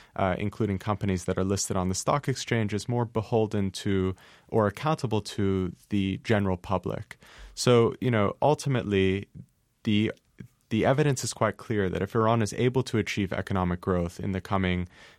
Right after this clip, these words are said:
medium to long term, those dividends should reach, uh, the people. And it's not the case that there's a sort of total kleptocratic economy that, uh, is gonna just take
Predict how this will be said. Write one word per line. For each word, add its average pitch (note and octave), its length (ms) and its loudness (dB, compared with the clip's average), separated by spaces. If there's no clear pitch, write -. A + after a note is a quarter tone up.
medium G2+ 360 2
to G2+ 140 -4
long F#2 260 0
term, F#2 440 0
those A2+ 240 4
dividends G#2 520 0
should - 440 0
reach, G2 520 -2
uh, F#2+ 220 -2
the A#2+ 100 0
people. - 600 -4
And G2+ 100 -2
it's G2+ 220 -4
not A2+ 240 0
the F#2+ 100 -4
case F#2+ 360 -2
that F#2 180 -4
there's F#2 240 -2
a F2+ 80 -2
sort F#2+ 200 -4
of F2+ 160 -4
total G#2 400 2
kleptocratic F#2 1120 -2
economy F2+ 560 -2
that, E2+ 340 -8
uh, E2+ 240 -2
is F#2 160 -6
gonna F2+ 220 0
just - 320 -4
take F2 260 -2